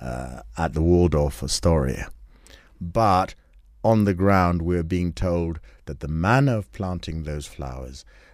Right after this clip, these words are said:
the manner of fertilizing the soil and degrading the rivers like Nakuru and Naivasha is bad. And I'm still using this kiddie word bad.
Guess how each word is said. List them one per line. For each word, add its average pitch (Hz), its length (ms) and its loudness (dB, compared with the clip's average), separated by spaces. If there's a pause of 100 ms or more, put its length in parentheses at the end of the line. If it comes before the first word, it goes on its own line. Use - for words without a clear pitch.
(100)
the 82 80 -6
manner 101 500 2
of 95 100 -2
fertilizing 90 800 0
the 76 80 -8
soil 101 680 -4
and 80 320 -8 (640)
degrading 98 600 0
the 85 100 -2
rivers 92 560 0
like 71 220 -8
Nakuru 92 800 -2
and 85 200 -6
Naivasha 80 680 -4 (880)
is 87 160 -2
bad. 71 580 0 (200)
And 104 120 -6
I'm 123 120 0
still 208 280 -2
using 139 440 2
this - 240 -4 (760)
kiddie 117 300 6
word 101 480 0
bad. 98 460 0